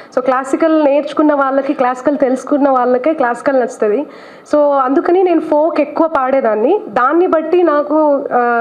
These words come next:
ఈ పెప్పీ సాంగ్స్, ఫాస్ట్ నంబర్ సాంగ్స్ వచ్చేవి.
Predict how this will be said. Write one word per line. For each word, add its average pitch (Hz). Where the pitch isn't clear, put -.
ఈ 247
పెప్పీ 247
సాంగ్స్, 240
ఫాస్ట్ 247
నంబర్ 240
సాంగ్స్ 240
వచ్చేవి. 240